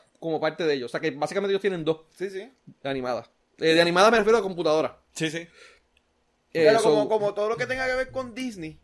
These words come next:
Speaker 2: y Pixar, no puede tener nada que sea R, pueden usar Bl-, Blue Sky para hacer algo R.
Speaker 1: Puede ser.
Speaker 2: Que es lo que, que
Speaker 1: Entonces,
Speaker 2: posiblemente
Speaker 3: No pueden tener
Speaker 2: pase.
Speaker 3: nada que
Speaker 1: Ay,
Speaker 3: tenga
Speaker 1: ay.
Speaker 3: R.
Speaker 2: Es que
Speaker 1: Ellos
Speaker 2: la
Speaker 1: no lo,
Speaker 2: política,
Speaker 1: por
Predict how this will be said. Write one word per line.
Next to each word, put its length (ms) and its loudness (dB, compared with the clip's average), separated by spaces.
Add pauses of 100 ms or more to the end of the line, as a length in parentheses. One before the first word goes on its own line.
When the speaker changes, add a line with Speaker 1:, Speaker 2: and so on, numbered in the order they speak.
(100)
Speaker 2:
y 80 -12
Pixar, 600 -10
no 180 -14
puede 200 -2
tener 260 -10
nada 220 -6
que 100 -8
sea 280 -4
R, 340 -6
pueden 360 -10
usar 280 -12
Bl-, 220 -10
Blue 160 -14
Sky 180 -12
para 140 -14
hacer 180 -12
algo 220 -10
R. 200 -14 (1300)
Speaker 1:
Puede 200 2
ser. 160 -10 (200)
Speaker 2:
Que 120 -8
es 60 -6
lo 100 -4
que, 340 -4
que 80 -6
Speaker 1:
Entonces, 320 -4
Speaker 2:
posiblemente 360 -2
Speaker 3:
No 20 -8
pueden 0 -
tener 120 -2
Speaker 2:
pase. 120 -10
Speaker 3:
nada 140 0
que 60 2
Speaker 1:
Ay, 60 -4
Speaker 3:
tenga 120 -2 (120)
Speaker 1:
ay. 80 -8
Speaker 3:
R. 280 -14 (480)
Speaker 2:
Es 160 -4
que 80 -4
Speaker 1:
Ellos 120 2
Speaker 2:
la 100 2
Speaker 1:
no 100 4
lo, 60 4
Speaker 2:
política, 240 4
Speaker 1:
por 20 0